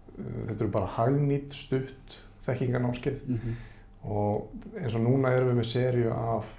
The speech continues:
Speaker 1: uh, tækninámskeiðum
Speaker 2: Ok.
Speaker 1: sem ég og Beggi erum að, erum að halda.
Speaker 2: Ok.
Speaker 1: Og, hérna, og þar erum við að setja fram námskeið sem eiga að vera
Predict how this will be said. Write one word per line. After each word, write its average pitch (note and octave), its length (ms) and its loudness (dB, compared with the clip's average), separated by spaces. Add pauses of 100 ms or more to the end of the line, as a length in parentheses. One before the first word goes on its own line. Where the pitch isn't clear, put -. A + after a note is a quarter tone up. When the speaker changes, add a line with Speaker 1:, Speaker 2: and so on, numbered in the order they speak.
(240)
Speaker 1:
uh, G#2 360 -6
tækninámskeiðum C#3 1120 0
Speaker 2:
Ok. A#2 140 -2 (480)
Speaker 1:
sem A2 240 -4
ég G#2+ 140 2
og G2 80 0
Beggi A#2 300 2
erum A2+ 220 4
að, G#2+ 180 2 (280)
erum G#2+ 260 2
að A2+ 80 4
halda. E3 240 0 (300)
Speaker 2:
Ok. B2 180 -2 (1080)
Speaker 1:
Og, G#2 280 2
hérna, G#2+ 420 4 (1400)
og - 640 -12
þar B2 340 6
erum C#3+ 240 12
við D3 160 12
að C#3 140 8
setja C#3+ 220 6
fram A2+ 180 2
námskeið D#3+ 520 2
sem B2+ 200 0
eiga G#2+ 160 2
að G#2 80 2
vera G#2 160 4